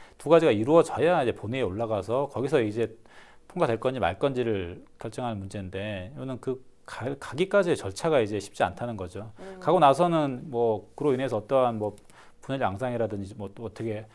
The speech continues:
Speaker 1: 뭐 그런 부분도 발생할 수 있긴 하겠지만, 어찌됐든 이게 한번 부결되긴 했지만 다시 한번 본회의에 올려-, 올라가서 다시 한번 판단을 받아보는 것도
Speaker 2: 음.
Speaker 1: 뭐, 왜냐하면 한 번 부결되어 버린 그 위에 다시 또 발의하는 건 사실상 어렵기 때문에
Speaker 2: 예.
Speaker 1: 뭐 그것도 어떠-, 근데 이거는 그게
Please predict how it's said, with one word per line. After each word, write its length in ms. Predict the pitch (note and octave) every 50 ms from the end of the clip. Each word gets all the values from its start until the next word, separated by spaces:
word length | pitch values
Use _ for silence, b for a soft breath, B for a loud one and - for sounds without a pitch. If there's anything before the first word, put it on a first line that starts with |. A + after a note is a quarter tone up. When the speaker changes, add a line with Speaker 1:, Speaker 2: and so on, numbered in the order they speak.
| B B B B
Speaker 1:
뭐 100 | - B2
그런 180 | - D3+ E3+ D3+
부분도 380 | D3+ D3+ D3 D3+ C#3 C3+ B2+ -
발생할 300 | - F#2+ - C#3+ C#3+ C#3+
수 100 | - -
있긴 160 | - C3 C#3
하겠지만, 680 | D3+ D#3+ E3 D#3+ - A#2+ A#2 B2 B2 A#2 G#2 F#2 F#2 - B B B B B B B B
어찌됐든 720 | - B2+ C#3+ G3 F#3+ F#3 - F#3 E3+ E3 C#3+ B2 A#2+ - - -
이게 120 | E3+ C#3 -
한번 320 | F3 G3 F#3+ F#3+ F3+ D3+
부결되긴 460 | - C#3+ D#3 D#3+ C3 A#2 A#2 C3+ C#3
했지만 420 | E3+ F#3 - - C#3 A#2+ A#2+ A#2+ A2
다시 200 | A2 G#2+ C3 C#3+
한번 120 | A#2+ A2
본회의에 340 | A#2+ B2 D3+ F3 F#3 F3 D#3+ C#3
올려-, 380 | A#2+ G#2+ G#2+ A#2 C3+ D3+ D3 A2+
올라가서 720 | A#2 B2+ C#3+ D3 - - G#2 - - A#2 G#2 A2+ C3 B2+ -
다시 200 | - G#2 G#2 -
한번 380 | B2+ A#2+ A2+ A2 A2 G#2+ G2 - B B B B B B B B -
판단을 300 | - - - G3+ G3+ G3
받아보는 400 | - G2 A2 A#2 A2 F#2+ G2+ A2
것도 540 | G#2 F#2+ F#2 - - G#2+ F#2+ G#2 B2 B2 F#2+
Speaker 2:
음. 240 | G3 G3 F3+ F3 F3
Speaker 1:
뭐, 360 | - A#2+ G#2+ G2+ G2 F#2+ F#2+ -
왜냐하면 460 | - C3 B2+ C3 B2+ B2 A#2 G#2+ A2+ A2+
한 160 | - - G3
번 140 | G3+ A3+ G3+
부결되어 420 | - - - C3 D3 C3 G#2+ A2
버린 220 | A2+ A#2+ A#2 A2 A2+
그 160 | - - B2
위에 80 | C#3+ C3+
다시 260 | - - - - -
또 100 | - -
발의하는 440 | - - G#2 A#2+ B2 B2 A#2 A2+ G#2
건 140 | G#2 F#2+
사실상 300 | F#2 C3+ D3 - - G#2+
어렵기 280 | D#2+ F2 - - - -
때문에 460 | - G#2 F#2 F2+ F2 F2 F#2 F#2+ G#2+ -
Speaker 2:
예. 540 | F3 E3+ E3+ F3 F#3 G3 G3+ G3+ G3 F3 E3
Speaker 1:
뭐 80 | G#2+
그것도 200 | F#2+ B2 - G2
어떠-, 260 | - - - B2+ B2 -
근데 340 | - - - - - C#3
이거는 240 | C#3 D3+ D#3 D#3+ C#3
그게 360 | - - C#3+ D3 C#3 A#2+ -